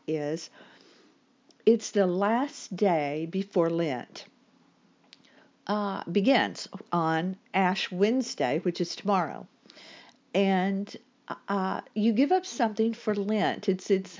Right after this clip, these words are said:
<laughs> you know, uh, it's one of those things where you try to think, "Do I give up something I really love?" Because that would be, <laughs> that would be sincere.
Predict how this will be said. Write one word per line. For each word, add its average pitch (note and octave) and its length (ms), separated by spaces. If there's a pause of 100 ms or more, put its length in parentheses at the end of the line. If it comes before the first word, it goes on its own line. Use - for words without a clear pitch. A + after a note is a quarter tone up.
(160)
<laughs> C4+ 300
you C4 500
know, G3 340 (520)
uh, A#3+ 600 (100)
it's A3 300
one G#3+ 180
of G#3+ 140
those F#3+ 260
things G3+ 460
where G3+ 140
you E3+ 400
try F#3 240
to E3 200
think, F3 340
"Do G3 280
I F#3 460 (420)
give D#4+ 220
up G4+ 140
something D#4+ 340
I B3 80
really A#3 320
love?" G#3 720
Because G#3+ 380
that F#3+ 200
would A3 140
be, G3+ 460 (300)
<laughs> - 280
that C#4 280
would G#3+ 120
be G3+ 160
sincere. F3+ 520